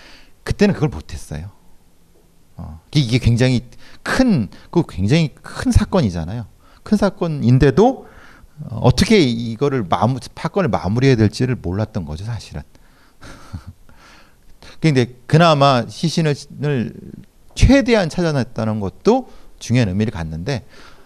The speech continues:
어, 조금 더 저희들이 경험이 있거나 아니면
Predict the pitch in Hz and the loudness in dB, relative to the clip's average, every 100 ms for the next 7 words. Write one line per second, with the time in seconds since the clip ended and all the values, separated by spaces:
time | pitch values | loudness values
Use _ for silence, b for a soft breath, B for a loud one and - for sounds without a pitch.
0 | b b - 85 - 147 202 190 180 117 | b b -14 -12 -2 2 4 4 2 2
1 | 117 113 117 - 107 104 107 92 - 90 | 0 0 -4 -4 -6 -2 -4 -4 -6 -6
2 | 95 85 98 95 | -6 -6 -6 -6